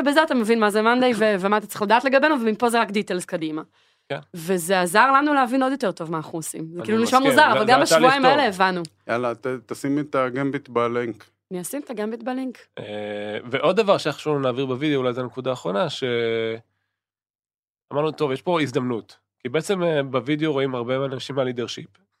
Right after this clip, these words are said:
Speaker 2: היה חשוב לנו גם לערבב, לערבב הרבה אנשים. זה יכול לנוע בין רק אני ורועי ואלירן, ה-C F O מדברים, או שבעה, שמונה אנשים מהנהלה. אנחנו העדפנו כמה שיותר לשתף.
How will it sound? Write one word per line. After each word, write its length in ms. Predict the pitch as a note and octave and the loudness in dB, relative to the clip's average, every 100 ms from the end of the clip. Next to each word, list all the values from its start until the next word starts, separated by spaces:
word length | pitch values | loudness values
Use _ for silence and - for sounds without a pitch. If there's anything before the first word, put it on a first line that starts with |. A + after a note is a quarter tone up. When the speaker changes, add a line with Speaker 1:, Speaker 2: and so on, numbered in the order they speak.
| _ | _
Speaker 2:
היה 80 | B2+ | -10
חשוב 200 | - D3+ | -4 -2
לנו 120 | C#3+ | -2
גם 60 | B2+ | 0
לערבב, 340 | A#2 A#2+ C3+ | 0 0 -2
לערבב 440 | C3 A#2+ B2 B2 A2+ | -2 0 0 -2 -4
הרבה 280 | A2 A#2+ D3 | -2 2 2
אנשים. 520 | C3+ - G#2 G2+ G#2+ | 2 -6 -10 -10 -8
זה 80 | A#2 | -6
יכול 220 | - D#3 | -2 0
לנוע 220 | D3+ D3+ | 2 2
בין 180 | C#3 C#3 | 2 0
רק 200 | C3+ C3+ | 0 0
אני 120 | C3+ | -2
ורועי 260 | B2+ A#2 A#2+ | -2 -2 -2
ואלירן, 720 | A2+ A#2 A2 A2+ A2 A2 A2+ C3 | -2 -2 -2 -4 -4 -2 -2 -2
ה-C 280 | - A#2+ | -4 -6
F 40 | A2 | -4
O 40 | |
מדברים, 500 | B2+ D3 D#3 E3+ F#3+ | -4 -2 -2 -2 -2
או 520 | D#3 D#3 E3+ E3+ E3 D#3 | 0 2 4 4 2 -2
שבעה, 260 | - C#3+ | -4 -4
שמונה 240 | D3 D3 C#3 | -2 0 -2
אנשים 260 | C3 - | -2 -4
מהנהלה. 380 | B2+ B2 A2 G#2 B2 _ _ _ _ - | -2 -2 -2 -4 -6 _ _ _ _ -10
אנחנו 160 | A#2+ | -2
העדפנו 320 | C3+ C3+ C#3 B2+ | 2 2 0 -4
כמה 200 | C3+ C3 | -2 -4
שיותר 360 | A#2 B2+ B2 | -8 -6 -6
לשתף. 600 | A#2+ A2 A2 A2+ A2 C#3+ | -6 -8 -8 -8 -8 -12